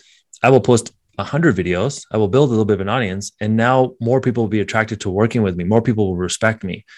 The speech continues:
When I email a client for the very first time, I'm gonna direct them to con-, connect with me on Instagram. I'm not gonna hide it in the bottom of my email signature. I'm gonna put it in the body of the email,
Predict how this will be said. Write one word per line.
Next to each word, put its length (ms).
When 180
I 100
email 280
a 60
client 400
for 80
the 80
very 200
first 280
time, 520
I'm 100
gonna 140
direct 340
them 180
to 100
con-, 320
connect 300
with 100
me 60
on 60
Instagram. 280
I'm 80
not 140
gonna 100
hide 400
it 120
in 100
the 60
bottom 280
of 80
my 60
email 240
signature. 320
I'm 80
gonna 100
put 180
it 100
in 100
the 60
body 260
of 80
the 80
email, 340